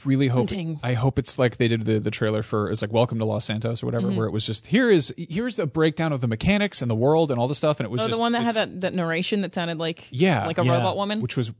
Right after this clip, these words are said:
Speaker 1: and
Speaker 3: Max
Speaker 1: also
Speaker 3: and I
Speaker 1: gave us
Speaker 3: watched
Speaker 2: "Welcome to Los Santos."
Speaker 1: Yeah.
Speaker 3: Max and I watched that trailer the other day, and it's super weird because,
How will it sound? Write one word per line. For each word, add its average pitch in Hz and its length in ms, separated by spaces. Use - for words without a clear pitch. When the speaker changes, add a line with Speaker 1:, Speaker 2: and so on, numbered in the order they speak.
Speaker 1:
and 123 140
Speaker 3:
Max 143 240
Speaker 1:
also - 60
Speaker 3:
and 214 80
I 202 60
Speaker 1:
gave 147 80
us 120 60
Speaker 3:
watched 117 280
Speaker 2:
"Welcome 175 160
to 180 160
Los 185 240
Santos." 185 680
Speaker 1:
Yeah. 98 260
Speaker 3:
Max 135 280
and 196 80
I 165 60
watched 113 340
that 120 180
trailer 120 320
the 107 140
other 98 100
day, 90 380
and 113 160
it's 107 320
super 151 340
weird 110 400
because, 104 680